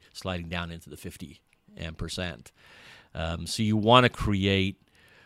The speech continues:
more opportunities and more ex-, ex-,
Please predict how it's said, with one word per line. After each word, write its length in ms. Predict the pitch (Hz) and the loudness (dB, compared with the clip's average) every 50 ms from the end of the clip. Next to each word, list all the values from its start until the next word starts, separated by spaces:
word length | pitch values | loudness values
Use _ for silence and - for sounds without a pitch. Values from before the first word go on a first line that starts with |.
| _ _ _ _ _ _ _ - - - _ _ _ _ _ _ - | _ _ _ _ _ _ _ -20 -20 -20 _ _ _ _ _ _ -10
more 440 | - 104 98 98 101 104 110 113 107 | -4 0 2 6 8 8 10 10 10
opportunities 1160 | 101 95 - - 95 90 - - 95 95 92 92 90 85 87 87 85 85 85 87 82 - - | 8 6 4 2 -2 -4 -2 -2 0 2 2 2 0 0 -2 -2 -4 -4 -4 -6 -6 -6 -6
and 120 | 87 87 | -6 -4
more 300 | 87 90 90 90 92 90 | -4 -2 -2 0 0 0
ex-, 140 | 90 85 - - - | -2 -4 -6 -10 -14
ex-, 200 | 95 87 - | -14 -12 -14